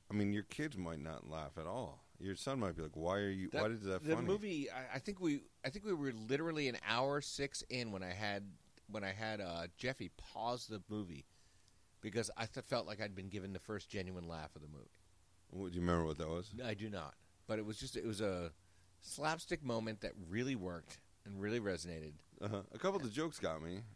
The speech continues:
Speaker 1: and I laughed, and
Speaker 2: Yeah.
Speaker 1: the, the New Jersey
Speaker 2: No,
Speaker 1: Pants,
Speaker 2: it's
Speaker 1: maybe
Speaker 2: not, it's
Speaker 1: because
Speaker 2: not like the guy is untalented, as I said.
Speaker 1: Yeah, it just, it got, it got away from him.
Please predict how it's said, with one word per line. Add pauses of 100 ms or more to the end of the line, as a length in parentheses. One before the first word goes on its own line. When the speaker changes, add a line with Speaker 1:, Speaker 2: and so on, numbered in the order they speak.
(100)
Speaker 1:
and
I
laughed,
and
Speaker 2:
Yeah.
Speaker 1:
the,
the
New
Jersey
Speaker 2:
No,
Speaker 1:
Pants,
Speaker 2:
it's
Speaker 1:
maybe
Speaker 2:
not,
it's
Speaker 1:
because
Speaker 2:
not
like
the
guy
is
untalented,
as
I
said. (1000)
Speaker 1:
Yeah,
it
just,
it
got,
it
got
away
from
him.